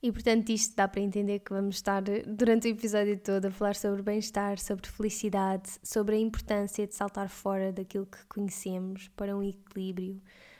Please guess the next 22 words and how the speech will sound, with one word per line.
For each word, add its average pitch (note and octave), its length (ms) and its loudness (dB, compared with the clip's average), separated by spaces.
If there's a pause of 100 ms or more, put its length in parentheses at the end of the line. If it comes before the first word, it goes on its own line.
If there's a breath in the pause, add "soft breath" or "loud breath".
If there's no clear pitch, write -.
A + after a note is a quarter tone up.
Falámos G#3+ 360 0
também G3 720 -2
sobre F#3+ 300 -2
extremos G3 800 -4
e G3+ 260 -6
onde G3+ 140 -2
é - 20 -2
que G3+ 100 -8
nós G#3 160 0
nos G3+ 200 0
encontramos F#3+ 880 -6
e, G3 520 -10 (460)
e, A3+ 80 2
de A3+ 100 -6
certa A#3+ 280 0
forma, A#3+ 320 2
também A3+ 320 0
sobre A3 260 0
a G#3+ 60 0
facilidade F#3+ 840 -2
e, F#3+ 200 -4
eh, F#3+ 340 -6